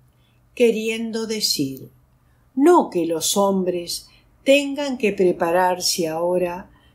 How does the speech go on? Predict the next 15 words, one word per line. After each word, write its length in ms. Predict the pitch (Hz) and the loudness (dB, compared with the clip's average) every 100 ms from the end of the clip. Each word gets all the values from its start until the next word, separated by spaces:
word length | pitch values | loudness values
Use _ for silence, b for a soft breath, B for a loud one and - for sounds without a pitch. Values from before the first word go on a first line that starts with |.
| b _ | b _
para 360 | 262 269 269 262 | 2 2 0 -4
la 140 | 233 | -4
salvación 1040 | 202 - 170 160 151 - 190 175 175 170 - _ | -2 -2 -2 -2 -4 -4 -4 -6 -6 -12 -14 _
o 160 | 226 196 | -2 -2
seguridad 920 | - 165 165 156 147 165 170 175 208 _ b b b - | -2 -6 -6 -8 -6 -6 -6 -8 -16 _ b b b 2
en 240 | 254 233 | 4 4
un 140 | 208 190 | 4 2
mundo 500 | 190 208 214 208 208 | 0 0 -4 -6 -10
futuro, 840 | - 208 - 147 143 139 - - _ _ _ _ _ _ _ | -10 -12 -10 -10 -10 -10 -12 -12 _ _ _ _ _ _ _
sino 560 | - - 208 196 214 202 | -2 0 2 2 2 -2
que 160 | - 190 | 0 0
ahora 600 | 175 180 220 277 285 262 | 2 2 2 2 2 2
es 300 | 196 185 180 | 2 0 0
el 200 | 156 - | -4 0
tiempo 720 | 185 185 185 180 180 180 | 0 2 0 0 -2 -2